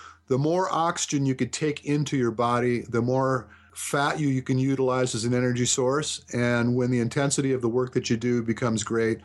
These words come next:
then your body's gonna shift away from burning fat to bur-, burning almost predominantly sugar. And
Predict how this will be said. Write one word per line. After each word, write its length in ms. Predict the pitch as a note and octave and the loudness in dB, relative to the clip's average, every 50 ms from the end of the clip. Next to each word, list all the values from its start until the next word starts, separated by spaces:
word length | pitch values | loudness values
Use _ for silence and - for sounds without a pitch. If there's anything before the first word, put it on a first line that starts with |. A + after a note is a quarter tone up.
| - - - - - _ | -12 -18 -18 -20 -8 _
then 120 | - B2 B2+ | -2 0 0
your 120 | B2+ B2 | 0 0
body's 320 | B2 B2 B2 B2 B2+ B2 - | 0 0 2 2 0 0 0
gonna 160 | - A#2 A2 | 0 0 0
shift 320 | - - C#3+ B2+ - - | 0 0 0 -2 0 -2
away 300 | B2 A2+ B2 C3 C#3+ D3+ | 0 0 2 2 0 0
from 260 | D3 - C#3+ B2 A#2+ | 0 0 0 0 0
burning 320 | G#2+ B2+ B2 A#2+ A#2+ A2+ A2 | 0 0 0 2 0 0 -2
fat 340 | - - A#2+ A2+ A#2 A2+ - | -2 -2 0 0 0 -2 0
to 120 | - A#2+ | 0 -2
bur-, 260 | G#2 G#2+ A#2 A#2 A2+ A2 | 0 0 0 -2 0 -2
burning 400 | - - - B2+ B2 A#2+ A#2 A#2 | -4 -4 -2 0 0 2 2 2
almost 400 | A#2 A#2 A#2 A2 G#2+ - - - | 2 2 2 2 0 -2 -2 -4
predominantly 540 | - G#2+ A#2 A#2+ A#2+ B2 A#2+ A2 A2 G2+ | -2 0 0 0 0 0 0 0 0 -2
sugar. 420 | G2+ - - E3 D3+ A2+ G2 E2+ - - - - - - - _ | 0 0 0 0 0 0 -2 -4 -6 -10 -16 -18 -18 -18 -10 _
And 260 | - B2 C3 C3 - | -2 0 0 0 -2